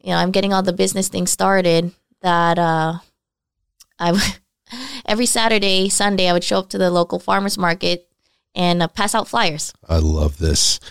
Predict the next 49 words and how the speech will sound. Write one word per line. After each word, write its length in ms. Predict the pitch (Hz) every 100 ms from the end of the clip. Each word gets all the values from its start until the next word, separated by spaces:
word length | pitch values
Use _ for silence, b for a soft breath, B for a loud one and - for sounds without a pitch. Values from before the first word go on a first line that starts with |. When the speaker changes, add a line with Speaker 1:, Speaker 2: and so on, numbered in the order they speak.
| B B B B B
Speaker 2:
I 180 | 156 160
love 280 | 127 117 107
this 160 | 107 -
grind. 520 | 104 120 117 110 107
Speaker 1:
<laughs> 260 | - - -
Speaker 2:
Like, 240 | 123 - - - - B B B
flyers. 840 | - - - 104 98 95 76 73 -
Who 100 | 156
does 380 | 110 131 151
that? 260 | 98 76 - _ -
I'll 80 | 95
tell 160 | - 165
you 80 |
who 100 | 110
does 300 | 90 85 80
that. 240 | 87 90 -
Some 180 | 113 104
of 60 |
the 240 | 101 90 87 b b b b b _
most 420 | 98 104 104 - - _ _ _ -
successful 540 | - - 123 120 - 113
C 420 | - 120 113 107
E 40 |
Os 180 | 113 113
that 60 | 98
have 80 | 92
sat 260 | - 110
in 80 | 104
that 140 | 104 101
chair 200 | - 107
right 200 | 104 101
there 180 | 117 104
did 120 | 95
that 120 | 92
exact 540 | 87 82 85 110 101 -
same 260 | 101 92 87
thing. 220 | 104 92
And 100 | 80
people 220 | 90 87
go, 220 | 82 80 B B B B B -
they 80 |
want 180 | 110 110
the 60 | 110
easy 240 | 104 110 110
button, 500 | 98 90 95 87 87
and 200 | 85 80
you're 300 | 80 98 123
out 200 | 110 104
there 400 | 101 92 92 90